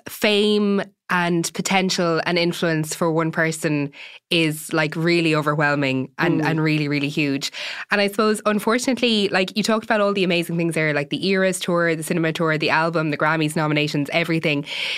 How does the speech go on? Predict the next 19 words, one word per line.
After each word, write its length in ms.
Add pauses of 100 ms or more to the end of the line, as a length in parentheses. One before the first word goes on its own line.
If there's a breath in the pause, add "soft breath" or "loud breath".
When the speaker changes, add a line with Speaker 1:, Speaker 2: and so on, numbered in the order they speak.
(680 loud breath)
Speaker 1:
She 760
fell 200
in 140
love 420 (140)
last 320
year 400
with 140
Speaker 2:
Mm. 180
Speaker 1:
footballer 480
Travis 380
Kelce. 680
And 140
unfortunately, 960 (160)
that 540
kind 260
of 140
brings 320
us 180
to 540